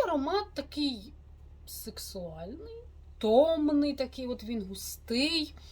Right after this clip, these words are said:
М, я не знаю зараз, яка його ціна, але взагалі сам по собі бренд, а, агент-провокатор досить бюджетний. Можливо, цей аромат зняли. Я, чесно, він мені давно на очі не, не попадався.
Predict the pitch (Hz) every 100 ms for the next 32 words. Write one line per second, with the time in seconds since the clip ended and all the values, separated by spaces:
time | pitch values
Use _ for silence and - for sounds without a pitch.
0 | - - - - - - - - 247 240
1 | 226 262 302 302 277 262 240 233 254 240
2 | 208 - 196 214 214 233 - 359 440 -
3 | 226 208 247 226 220 208 208 - 208 180
4 | 185 214 196 185 - - - - - -
5 | - 220 208 226 240 220 233 226 - 214
6 | 202 - 202 190 190 220 233 214 240 208
7 | 254 381 - 427 349 285 - - 240 190
8 | 320 349 294 254 233 180 165 170 196 339
9 | 262 208 262 233 311 285 247 277 269 226
10 | 277 233 196 202 196 190 202 196 196 214
11 | 220 349 508 -